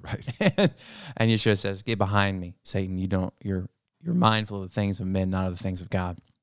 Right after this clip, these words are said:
Speaker 2: And so I say all of that to say that the cost is great, or is, it can be, and it, or it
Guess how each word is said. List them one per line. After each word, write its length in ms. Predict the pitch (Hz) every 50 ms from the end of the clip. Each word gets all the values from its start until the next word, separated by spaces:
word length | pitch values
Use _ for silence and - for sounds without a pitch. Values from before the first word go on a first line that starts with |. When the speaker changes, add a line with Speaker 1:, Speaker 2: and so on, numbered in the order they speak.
| _ _ _ _ _ _ _ _ _ _ _ - - -
Speaker 2:
And 320 | 127 123 117 113 110 104 - _ _ _ _ _ _ _ _ _ _ _
so 180 | - - 139 123
I 160 | 113 120 117 - - _ _ _ _ _ _ _ _ _ _ _ _ _ _ _ _ _ _ _ - -
say 280 | 123 - - 147 151
all 200 | 139 127 120 120
of 60 | 113 117
that 220 | 123 127 127 -
to 80 | - 104
say 200 | - - 107 104
that 140 | 101 98 -
the 80 | -
cost 400 | - - 139 143 160 160 - -
is 80 | 107 -
great, 380 | - - 101 101 90 - - _ - 110 95
or 140 | 98 110 107
is, 100 | 104 - -
it 180 | - 127 123 -
can 460 | - - 139 143 147 151 143 127 110
be, 320 | 92 95 95 92 92 98 - _ _ _
and 120 | 110 110
it, 260 | 107 - - 131 110 113
or 160 | 127 127 123
it 100 | 110